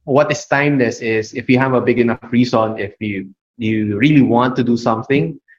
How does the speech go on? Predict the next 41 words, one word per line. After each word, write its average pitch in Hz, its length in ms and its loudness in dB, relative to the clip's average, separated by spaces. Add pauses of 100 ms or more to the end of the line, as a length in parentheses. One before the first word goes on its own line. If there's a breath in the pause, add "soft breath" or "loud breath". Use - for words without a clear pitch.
gagawin 135 320 2
mo 127 80 -4
at - 80 -14
gagawin 113 400 0
mo 110 80 -2
ng 104 80 -4
paraan. 101 480 -2
And 117 160 -6
I 113 80 -4
think 135 240 0
you 120 100 6
have 113 220 -2
to 117 80 -6
go 107 160 -2
back 98 240 -2
to 101 80 -8
that. 92 240 -4 (160)
Kasi 110 560 -2
yung 127 160 2
tips 151 240 -2
ko 131 400 2
ngayon 117 320 0 (240)
might 117 160 -2
not 110 160 -4
be 120 160 0
applicable 117 560 0
whenever 117 400 2
you 110 320 -2 (320)
listen 120 240 0
to 120 80 -4
this. 98 240 -4
But 107 240 -2 (560)
yun 120 240 4
nga, 104 240 -2
um, 107 400 -2
being 156 240 4
resourceful, 143 720 -2 (480)
being 135 240 4
resourceful 135 720 0
and 110 560 0 (720)
um, 104 440 -2